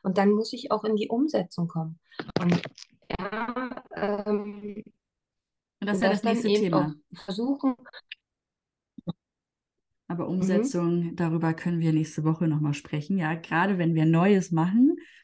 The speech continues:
Speaker 2: oder neue Dinge tun wollen, neue Routinen entwickeln,
Speaker 1: Mhm.
Speaker 2: ja, unser Kopf braucht ja eine Weile, sich daran zu gewöhnen.
Speaker 1: Ja.
Speaker 2: Und das dann umzusetzen,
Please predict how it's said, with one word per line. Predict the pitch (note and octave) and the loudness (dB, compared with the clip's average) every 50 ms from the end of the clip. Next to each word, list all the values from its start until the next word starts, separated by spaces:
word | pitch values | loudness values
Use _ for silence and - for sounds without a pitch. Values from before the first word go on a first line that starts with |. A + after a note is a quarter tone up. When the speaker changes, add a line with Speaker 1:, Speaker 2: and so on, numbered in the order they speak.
| _ _ _ _ - | _ _ _ _ -10
Speaker 2:
oder | F3 F3+ | -6 -6
neue | F3+ F3+ F3+ G3 G3+ F3+ | -4 -2 0 0 0 -2
Dinge | F3+ F#3+ G3 F3+ E3 | -2 -4 -4 -4 -6
tun | - - - A3+ A#3 A3 F#3 | -4 0 4 4 4 4 4
wollen, | E3 D#3 D3 D3 | 2 0 0 0
neue | D3+ D3+ D#3 D#3+ D3+ | 0 0 -2 -2 -4
Routinen | - D3+ D3 - - A3 A3+ G#3+ E3 | -4 -8 -10 0 6 6 6 8 6
entwickeln, | D3+ C#3+ - D3 C#3+ E3 F3+ F#3+ G3+ A#3+ | 4 0 -2 -4 -2 0 0 0 2 2
Speaker 1:
Mhm. | |
Speaker 2:
ja, | - F#3 G3 | 0 0 -2
unser | F3 D#3+ D#3+ D#3 D#3 | -2 -4 -4 -4 -6
Kopf | D3+ - - F3+ - - | -6 -6 -8 -8 -8 -6
braucht | - E3+ E3 E3 F#3+ | -2 -2 -2 0 0
ja | G3 | 0
eine | F#3+ F#3 E3 | 0 2 0
Weile, | E3+ E3 E3+ F3+ F3 | 0 0 0 0 0
sich | F3 E3 | -2 -2
daran | - E3 D#3 D#3 D#3 | -2 -2 -2 -2 -2
zu | - - D#3+ | -2 -4 -4
gewöhnen. | D#3+ D3+ D3 D3+ D#3+ F#3 A3 A3+ A3 - - | -4 -4 0 0 4 6 6 4 4 2 0
Speaker 1:
Ja. | - G#3 F3+ - _ _ _ - | 0 0 0 -2 _ _ _ -4
Speaker 2:
Und | - F#3 E3+ | -4 0 0
das | F3 F3 F3 | 0 -2 0
dann | - F3 - | -2 -2 4
umzusetzen, | F#3 A#3 B3+ B3+ - G3 D#3+ - D#3+ D#3 - - - G3+ A3+ B3 B3+ B3+ | 6 6 6 6 6 2 2 2 0 0 0 0 2 4 4 4 4 2